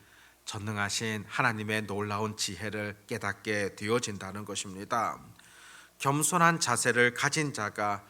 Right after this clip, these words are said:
바로 하늘의 신비한 그 지혜에 대하여서 알 수 있는 그런 길이 열리게 되어진다는 겁니다. 사 절에 보면 "하늘에 올라갔다가 내려온 자가 누구인지,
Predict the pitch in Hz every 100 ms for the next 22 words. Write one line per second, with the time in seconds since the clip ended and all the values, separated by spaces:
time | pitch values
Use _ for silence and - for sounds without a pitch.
0 | - - - - 127 139 139 214 185 170
1 | 165 - 151 139 147 143 143 139 - -
2 | - 170 135 123 151 147 147 110 107 107
3 | 95 95 - 110 104 101 - - - 101
4 | 107 123 - 147 104 101 104 104 92 -
5 | - - - 107 104 - 101 104 98 98
6 | - 101 98 101 101 107 98 90 107 113
7 | 123 104 90 98 107 95 95 95 104 85
8 | 76 78 87 _ _ _ _ - - -
9 | - - - - 120 110 113 110 107 101
10 | 101 101 87 - - - - 139 120 117
11 | 101 104 101 104 110 - 104 101 107 104
12 | 98 95 101 113 117 135 120 120 107 101
13 | 110 101 92 110 104 98 101 104 101